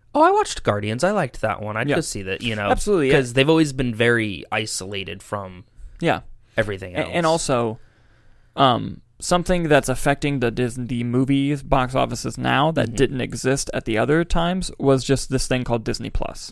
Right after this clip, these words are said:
Speaker 1: Mm-hmm.
Speaker 2: Now, especially with the new way of putting it on streaming before home video, which doesn't make any fucking sense. But, um, now there are people who are just like, "Oh, I'll just wait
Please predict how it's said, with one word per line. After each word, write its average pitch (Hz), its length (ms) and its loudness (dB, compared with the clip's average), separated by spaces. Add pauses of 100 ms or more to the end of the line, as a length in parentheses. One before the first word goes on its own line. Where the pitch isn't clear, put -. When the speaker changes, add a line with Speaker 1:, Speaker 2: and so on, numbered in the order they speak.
Speaker 1:
Mm-hmm. 107 280 -6 (460)
Speaker 2:
Now, 139 680 2
especially - 480 2
with 131 260 0
the 127 120 -2
new 123 520 0
way 123 380 2
of 117 180 -2
putting 135 220 0
it 123 80 -4
on 117 120 -6
streaming 127 440 -2
before 131 300 2
home 123 180 0
video, 135 400 2
which 127 240 -4
doesn't - 220 -8
make - 160 -8
any - 100 -10
fucking - 280 -10
sense. - 320 -18 (500)
But, 135 320 6
um, 127 540 2 (760)
now 156 360 4
there 139 160 6
are 131 80 4
people 135 280 0
who 131 80 2
are 127 100 4
just 123 180 -2
like, 131 160 2
"Oh, 151 80 8
I'll 147 120 6
just 131 140 -2
wait 123 300 -2